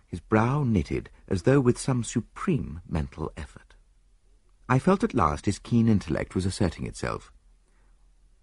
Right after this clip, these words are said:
What would his first words be? We were not long left in doubt. With a sigh, the tension of his attitude relaxed, and turning to Japp, he asked, "Have you any idea, my friend, whether Mister and Missus Davenheim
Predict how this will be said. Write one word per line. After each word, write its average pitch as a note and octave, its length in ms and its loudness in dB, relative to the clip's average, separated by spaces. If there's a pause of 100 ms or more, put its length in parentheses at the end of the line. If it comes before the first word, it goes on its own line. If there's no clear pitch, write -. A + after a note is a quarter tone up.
(100)
What A3 280 0
would G2 120 -6
his D#2+ 160 -10
first - 400 -12
words D2 320 -14
be? - 400 -16 (1300)
We B2+ 100 6
were A#2 100 6
not F#3 320 4
long F2+ 380 2
left F#2 340 0
in C#2+ 160 0
doubt. - 380 -2 (460)
With A2 160 8
a A2 40 8
sigh, E3+ 600 4
the F2 100 2
tension F3+ 420 2
of D#3+ 60 4
his A#2+ 120 4
attitude F2 360 0
relaxed, B2+ 460 2
and F2 180 0
turning G3+ 300 6
to G2 80 2
Japp, D2+ 340 2
he G2+ 220 2
asked, F#2+ 420 0 (1300)
"Have C#3+ 160 2
you B3 160 0
any B2 220 4
idea, F#2+ 260 2
my E2+ 160 0
friend, D2 400 0
whether D2 320 -2
Mister D2+ 320 -4
and E2+ 220 0
Missus D2 260 -6
Davenheim D2+ 560 -2